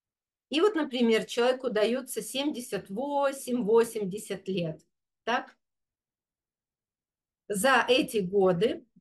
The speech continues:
алгоритм согласно закону, свобода выбора, да, мы можем с этим человеком, м, подружиться, с этим поссориться, за этим выйти замуж, от этого сбежать. То есть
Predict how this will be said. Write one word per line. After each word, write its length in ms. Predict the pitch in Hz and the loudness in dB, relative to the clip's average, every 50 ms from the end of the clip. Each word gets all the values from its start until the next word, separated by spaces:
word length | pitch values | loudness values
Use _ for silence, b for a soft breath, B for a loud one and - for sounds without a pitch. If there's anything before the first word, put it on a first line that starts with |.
| _ - | _ 0
алгоритм 880 | 233 240 240 240 220 240 240 240 247 254 254 254 - 185 170 165 165 170 180 - _ _ _ _ _ _ _ | 2 2 4 4 4 4 4 2 2 -2 -6 -6 -6 -6 -6 -6 -8 -12 -14 -18 _ _ _ _ _ _ _
согласно 640 | - - - - 233 220 226 240 262 254 262 254 226 208 | -14 -8 -4 -2 0 4 4 4 4 4 2 0 0 0
закону, 680 | 190 226 214 220 - 240 254 247 233 247 240 202 196 | 0 0 -2 0 0 2 2 2 2 2 0 0 -2
свобода 600 | - - - 208 202 202 208 233 240 214 208 196 | -4 -4 -2 -2 0 0 0 0 0 2 0 0
выбора, 540 | 185 190 220 233 208 165 180 185 190 180 175 | 0 -2 -4 -4 -2 -2 -2 -2 -4 -4 -4
да, 160 | 170 202 220 226 | -2 -2 0 0
мы 140 | 226 208 | 0 -2
можем 320 | 190 202 220 214 214 226 202 | -2 -2 -4 -4 -6 -8 -6
с 100 | - - | -4 -2
этим 320 | 226 240 240 - 233 220 | -2 -2 -2 -4 -6 -6
человеком, 800 | 220 - 233 214 208 208 196 185 214 220 214 - 220 214 233 214 202 196 190 190 185 185 185 185 185 180 180 180 180 | -4 -2 0 0 2 2 2 2 0 0 0 -2 -2 -2 -2 -2 -2 -4 -4 -6 -6 -6 -6 -6 -8 -8 -8 -8 -10
м, 80 | 180 170 | -8 -4
подружиться, 880 | - 220 202 185 214 226 226 - - 196 214 220 175 - - - 185 170 | -4 -4 -2 0 -2 -2 -2 -4 -6 -8 -8 -8 -8 -10 -8 -6 -6 -6
с 120 | 165 - | -6 -4
этим 320 | - 214 220 - 240 233 240 | -2 -2 -2 0 -2 -4 -2
поссориться, 760 | - 220 220 220 - - - 214 208 202 185 180 - - 190 | 0 -2 -2 -2 -4 -4 -2 0 2 2 0 -2 -6 -8 -10
за 140 | 175 160 196 | -6 -4 -2
этим 500 | 190 202 214 214 208 226 214 208 202 202 | 0 0 0 0 -2 -4 -4 -2 -2 -4
выйти 360 | 190 226 220 214 - - 214 | -4 -4 -6 -6 -8 -8 -8
замуж, 500 | 208 175 190 202 202 190 185 175 165 - | -4 0 0 2 2 2 0 -2 -4 -6
от 160 | 170 170 - - | -10 -6 -2 0
этого 340 | 208 202 - 226 208 214 | 0 2 0 0 0 -2
сбежать. 640 | 202 190 190 185 226 214 190 - 202 180 170 156 160 - b b b b b b b b _ | -4 -4 -4 -4 -4 -4 -4 -4 -4 -2 -4 -4 -8 -12 b b b b b b b b _
То 160 | - 262 269 | -6 -4 -2
есть 300 | 269 240 - - - b | 0 -2 -2 -4 -8 b